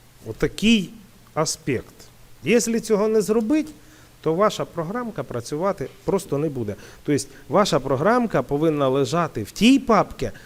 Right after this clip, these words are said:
де знаходиться ще каталог R P C L. Або ж зберігати надо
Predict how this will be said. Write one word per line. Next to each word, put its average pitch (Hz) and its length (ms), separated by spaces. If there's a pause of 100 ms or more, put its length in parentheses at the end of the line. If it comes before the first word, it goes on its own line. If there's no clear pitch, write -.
(140)
де 180 180
знаходиться 208 640
ще - 240
каталог 175 520
R 139 120
P 135 140
C - 160
L. 82 140 (880)
Або 175 420
ж 226 100
зберігати 175 880
надо 147 460